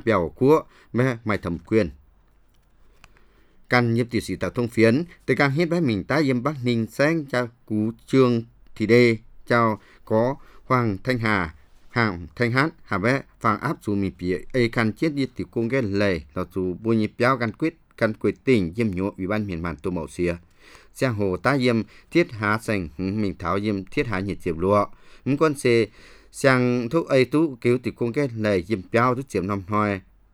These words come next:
Bé cú đê, cha bé, có hán, hà bé, cần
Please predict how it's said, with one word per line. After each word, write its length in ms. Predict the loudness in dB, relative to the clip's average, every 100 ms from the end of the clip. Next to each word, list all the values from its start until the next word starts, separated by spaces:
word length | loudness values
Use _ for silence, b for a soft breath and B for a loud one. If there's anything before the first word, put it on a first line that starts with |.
| _ -2
Bé 240 | 0 0
cú 300 | -4 -6 0
đê, 280 | 2 2 0 _ -4
cha 80 |
bé, 260 | 0 0 -2 b b
có 180 | -2 -2
hán, 300 | 0 -2 -2 -8 b b b
hà 300 | -2 0 2
bé, 220 | 0 -2 -4 _ _ b b 0
cần 340 | 2 2